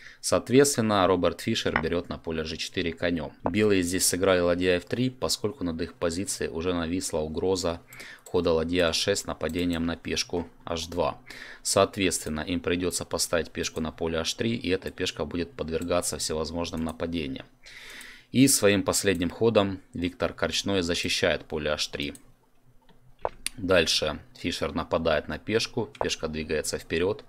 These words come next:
следует ход конь G шесть, брать белые не могут из-за связки по линии H.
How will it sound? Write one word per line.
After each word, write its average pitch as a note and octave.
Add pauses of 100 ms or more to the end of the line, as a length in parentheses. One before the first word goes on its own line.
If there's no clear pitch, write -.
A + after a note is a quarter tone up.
(400)
следует D#2+
ход -
конь D#2+
G D#2
шесть, -
брать D#2+
белые D2
не D2
могут D2+
из-за D2+
связки -
по -
линии F2+
H. F2+